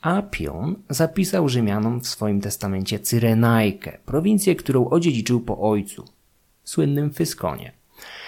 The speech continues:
Rzymianie zrealizowali testament dopiero w siedemdziesiątym czwartym przed naszą erą, dwadzieścia dwa lata później przejmując władzę nad tymi ziemiami, czyniąc Cyrenajkę kolejną prowincją imperium.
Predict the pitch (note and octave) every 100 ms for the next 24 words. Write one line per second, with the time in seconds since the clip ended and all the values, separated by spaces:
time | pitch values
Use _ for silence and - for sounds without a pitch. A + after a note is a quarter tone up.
0 | - - A#2+ C#3+ G3 A3 A3+ A3+ D3+ C3
1 | A2+ G2 G2+ G#2 G2+ G2 G2 G#2 A#2+ C3
2 | D#3 D#3 C#3+ C#3 C3+ - A#2+ A#2+ G#2+ G#2+
3 | G#2+ A2 - F#2+ G#2 G2+ A2 G#2+ G#2+ C3
4 | A#2+ G2+ A2+ A#2 D3+ D#3+ - D3 A#2+ G2+
5 | F#2+ F2+ G#2 - - G#2 G2 A2 D3 -
6 | C#3+ D3+ E3+ D3 G#2+ G2+ G#2+ A2+ A2+ -
7 | G#2 G#2 A2 A#2+ B2 A2 F#2 - _ E3+
8 | E3+ E3 D#3+ - - B2 A#2 G#2+ A2 A2+
9 | G2+ - A2 A2+ A#2 A#2 A2+ A2 E2+ D2
10 | - F#2+ A#2 A2+ - A2+ G2+ E2